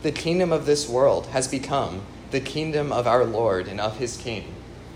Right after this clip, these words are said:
and he shall reign forever and ever." We give thanks to you, Lord God Almighty, who is and who was, for you have taken your great power and begun to reign.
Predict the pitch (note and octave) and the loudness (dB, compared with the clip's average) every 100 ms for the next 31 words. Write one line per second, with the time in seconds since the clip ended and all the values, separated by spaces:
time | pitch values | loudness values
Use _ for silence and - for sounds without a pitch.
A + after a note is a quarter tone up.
0 | - - - A#2 D#3 D#3 D3 C3 B2 B2 | -18 -14 -8 -4 -4 0 2 4 4 2
1 | A2+ G#2+ B2+ A#2 B2 B2+ A2 G2+ F#2+ E2 | 0 -4 -4 0 2 2 0 -2 -4 -6
2 | - - - - - - - - - - | -8 -14 -16 -16 -16 -16 -16 -16 -16 -6
3 | C#3+ D3+ F3+ - D#3 F3+ - C#3+ C3+ C3 | 0 4 4 4 2 2 -2 -2 0 4
4 | B2+ C3+ C3+ C3+ A#2+ A#2 C3+ F#2+ F2+ - | 6 6 6 6 4 2 0 -2 -6 -8
5 | - D3+ B2+ D3+ E3+ D3 C#3+ C#3+ A2+ B2 | -4 -2 0 0 0 -2 -2 -2 2 2
6 | G2 F2 - - - - - - - D3 | 2 -4 -10 -12 -16 -16 -16 -12 -6 0
7 | E3 E3 - E3 E3+ E3+ D3 D3 B2+ D3 | 4 4 4 0 0 2 2 2 0 -2
8 | B2+ C3 A#2+ F2+ G#2+ A2+ A#2+ C#3+ C#3 A#2 | 0 2 2 2 -2 -2 0 0 -2 -2
9 | B2 F#2+ F#2+ | -2 -4 -8